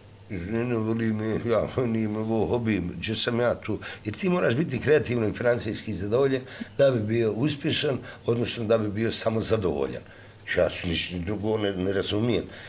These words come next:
Tako da sam ono, sa deset ljudi igram, dva mi čovjeka režiraju i ja sve tu kao sebe pronalazim.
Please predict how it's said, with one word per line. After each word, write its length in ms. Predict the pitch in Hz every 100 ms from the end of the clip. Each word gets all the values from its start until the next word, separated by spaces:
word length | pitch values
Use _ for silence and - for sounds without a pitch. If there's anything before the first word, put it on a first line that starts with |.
| - -
Tako 260 | 113 139
da 120 | 151
sam 260 | 131 156 151
ono, 340 | 156 139 113 92 110 113 101 131
sa 180 | - 110
deset 400 | 87 113 151 -
ljudi 420 | 131 147 120 104 101 120
igram, 540 | 147 156 180 165 160 151 123
dva 280 | 107 147 127
mi 160 | 107
čovjeka 320 | - 143 95
režiraju 520 | 113 101 117 131 151 139
i 100 | 131
ja 160 | 123
sve 160 | - 127 -
tu 180 | 131 -
kao 180 | 120 107
sebe 260 | - 113 101
pronalazim. 580 | 104 107 101 98 -